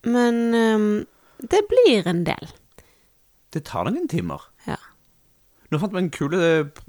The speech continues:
Speaker 2: måte å gjøre det på i går, da. Så det var bra. Nå håper jeg at vi kan samle bånd av det.
Speaker 1: Ja.
Speaker 2: Men,
Speaker 1: Ja, vi
Speaker 2: eh,
Speaker 1: fikk litt, eh, vi fikk litt reisen på det. Men allikevel, altså, når du skal drive og lage mange runder av dette her, dag ut og dag inn gjennom
Speaker 2: Ja.
Speaker 1: desember,
Speaker 2: I dag
Speaker 1: så
Speaker 2: la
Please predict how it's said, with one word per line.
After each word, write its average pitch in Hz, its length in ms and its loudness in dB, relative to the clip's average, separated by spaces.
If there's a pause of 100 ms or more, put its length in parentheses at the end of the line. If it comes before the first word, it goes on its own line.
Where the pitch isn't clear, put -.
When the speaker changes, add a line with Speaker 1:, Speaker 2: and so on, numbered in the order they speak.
(160)
Speaker 2:
måte 127 420 0
å 107 40 2
gjøre 104 100 2
det 131 80 -6
på 127 80 -2
i 104 60 -8
går, 143 220 0
da. - 160 -10 (100)
Så - 60 -20
det 180 100 -8
var 143 80 -6
bra. - 220 -14 (100)
Nå 127 140 -8
håper 113 100 -8 (200)
jeg 110 80 -10
at 104 60 -10
vi 101 60 -12
kan 98 340 -10 (340)
samle 92 340 -4
bånd 104 220 2
av 120 80 2 (160)
det. - 20 -16 (360)
Speaker 1:
Ja. 135 60 -2 (760)
Speaker 2:
Men, 254 120 0
Speaker 1:
Ja, 269 100 6
vi 254 60 6
Speaker 2:
eh, 247 160 2
Speaker 1:
fikk 196 80 0
litt, - 300 -4
eh, 208 100 2 (100)
vi - 20 -6 (100)
fikk - 60 -6
litt 220 120 -2
reisen 214 240 -2
på 170 100 -2
det. 175 80 0
Men 208 140 2
allikevel, 220 460 2 (420)
altså, 214 380 2
når 214 180 2
du 208 80 4
skal 214 220 0
drive 208 260 0 (120)
og 202 60 2
lage 185 380 0
mange 196 640 2
runder 170 380 0
av 170 60 -4
dette - 220 -4
her, 160 220 -4 (240)
dag 190 240 0
ut 185 160 -4
og 175 60 -2
dag 175 180 -2
inn 165 140 -2
gjennom 170 140 0
Speaker 2:
Ja. 170 80 2
Speaker 1:
desember, 170 420 -2
Speaker 2:
I 135 60 0
dag 135 220 2
Speaker 1:
så - 40 2
Speaker 2:
la 139 140 6